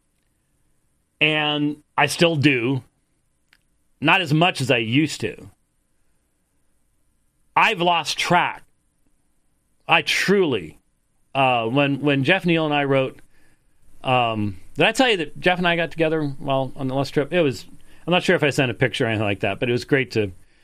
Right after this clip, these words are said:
great to see him. He's really doing well. Um, and, um, it was just so neat to have a,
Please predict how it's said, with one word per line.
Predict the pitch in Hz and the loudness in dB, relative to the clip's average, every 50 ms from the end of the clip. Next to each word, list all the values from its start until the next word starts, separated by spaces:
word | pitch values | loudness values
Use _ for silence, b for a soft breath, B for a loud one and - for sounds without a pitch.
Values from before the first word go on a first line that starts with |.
| _ _ _ _ | _ _ _ _
great | 180 185 190 160 | 2 2 2 2
to | 165 147 | 0 2
see | - 185 | 2 2
him. | 170 156 | 2 2
He's | 147 143 139 - | 2 0 0 0
really | 135 175 208 196 175 151 | 2 2 2 4 2 2
doing | 139 143 139 131 127 120 | 2 2 2 2 2 2
well. | 117 120 117 113 113 104 98 - _ _ _ _ _ - | 2 2 2 2 0 -4 -8 -14 _ _ _ _ _ -4
Um, | 113 117 113 113 110 110 107 104 101 101 101 - _ _ _ _ _ _ _ _ _ - _ _ | -2 0 2 2 0 0 -2 -2 -2 -4 -6 -8 _ _ _ _ _ _ _ _ _ -20 _ _
and, | - 131 127 127 123 120 120 117 113 | -2 0 0 2 2 0 0 0 2
um, | 113 113 110 110 107 104 98 101 101 - | 2 2 2 0 -2 -4 -4 -6 -8 -6
it | 123 131 | -2 -2
was | 131 120 113 | -2 0 0
just | 131 - | -2 0
so | - 170 151 135 127 - - | 2 2 2 0 -2 -6 -6
neat | 127 123 127 123 120 - | -4 -2 -2 -2 0 0
to | 127 117 | 0 0
have | 117 117 117 113 | 2 0 0 0
a, | 110 101 | -2 -4